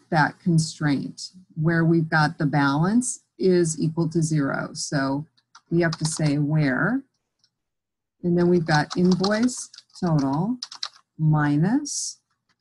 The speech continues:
payment total minus credit total equals zero. Okay,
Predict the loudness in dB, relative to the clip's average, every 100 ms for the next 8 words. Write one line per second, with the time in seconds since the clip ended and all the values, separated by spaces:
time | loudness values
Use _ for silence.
0 | -10 -4 0 2 2 0 -4 -18 -20 -20
1 | -18 -16 -16 -10 -8 -6 -6 -4 -4 -6
2 | -12 -16 _ _ _ _ -20 -20 -20 -20
3 | -20 -20 -20 -20 _ -20 -20 -20 -20 _
4 | _ _ _ -4 0 2 2 0 -2 -4
5 | -6 -12 -14 _ _ _ _ _ _ _
6 | _ _ _ _ _ -8 -2 0 -2 -6
7 | -4 -4 -4 -4 -4 -6 -12 -16 -16 -14
8 | -14 -16 _ _ _ _ -8 -6 -2 -2
9 | -2 -6 -8 -14 -20 _ _ _ _ _
10 | _ -20 _ _ _ _ _ _ _ _
11 | _ _ _ _ _ _ _ _ _ _
12 | _ _ _ _ _ -4 -4